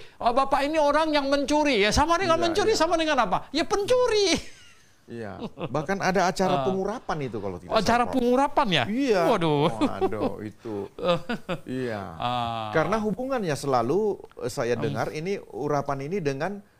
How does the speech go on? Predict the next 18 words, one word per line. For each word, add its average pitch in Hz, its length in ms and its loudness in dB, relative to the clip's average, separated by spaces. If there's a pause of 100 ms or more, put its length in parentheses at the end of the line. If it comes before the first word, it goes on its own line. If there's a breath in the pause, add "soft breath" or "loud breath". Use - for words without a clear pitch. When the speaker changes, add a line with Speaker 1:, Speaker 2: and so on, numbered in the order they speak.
(240 soft breath)
Speaker 2:
baptisan 139 560 -4
Roh 143 160 -4
Kudus. 151 420 -2
Speaker 1:
Oh, 135 460 2
Speaker 2:
Nah, 127 320 2
Speaker 1:
iya. 107 160 -4
Speaker 2:
ini 208 80 -4
selalu 196 540 0
mereka 165 320 -2
Speaker 1:
Iya. 110 100 0
Speaker 2:
bergandengan 143 480 -2
di 123 80 -10
sana, 117 260 -10
Pak. 80 380 -12
Speaker 1:
Ini 196 140 -2
karena 180 260 0
ada 147 120 -2
kesalahpahaman. 123 880 -4